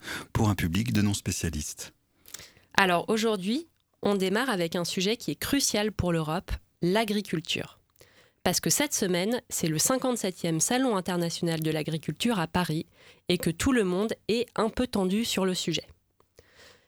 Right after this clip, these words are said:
Speaker 2: Les paysans qui ont du mal à vivre décemment de leur métier et les consommateurs qui, eux, ont l'impression que le monde agricole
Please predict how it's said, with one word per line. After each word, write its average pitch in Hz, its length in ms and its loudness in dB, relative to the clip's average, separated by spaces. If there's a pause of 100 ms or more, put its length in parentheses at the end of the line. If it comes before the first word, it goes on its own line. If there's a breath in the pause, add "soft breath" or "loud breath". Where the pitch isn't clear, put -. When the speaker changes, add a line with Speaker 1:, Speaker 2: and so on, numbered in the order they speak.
(100)
Speaker 2:
Les 262 160 4
paysans 208 680 0
qui 196 140 0
ont 185 80 4
du 175 140 2
mal 233 180 4
à 220 80 2
vivre 196 340 0
décemment 208 500 2
de 214 60 2
leur 175 140 2
métier 165 500 0 (180)
et 180 120 4
les 165 100 2
consommateurs 180 960 0 (160)
qui, 208 320 0
eux, 175 180 2 (160)
ont 185 100 4
l'impression 233 520 2
que 277 120 -4
le 156 160 2
monde 220 280 2
agricole 175 560 0